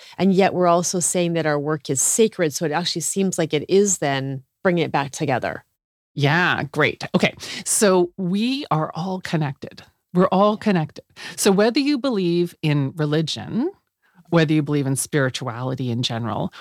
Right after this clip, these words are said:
Speaker 2: or whether you believe in quantum physics, it's kinda getting literally impossible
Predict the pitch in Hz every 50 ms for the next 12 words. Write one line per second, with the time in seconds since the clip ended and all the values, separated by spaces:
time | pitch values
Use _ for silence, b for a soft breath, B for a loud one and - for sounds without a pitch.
0 | B B _ 185 180 196 240 294 - 370 381 403 349 - 302 294 285 240 269 247
1 | 247 - - 214 202 220 214 - 202 185 - - 175 165 - - - _ - -
2 | - - - - B B B B B B B - 208 208 202 - - - - _
3 | _ - - - 208 269 302 349 330 285 220 165 196 - 220 226 233 247 233 208
4 | 185 180 196 226 254 262 254 262 269 254 240 233 - - - 185 190 208 233 226
5 | - 214 165 147 123 - -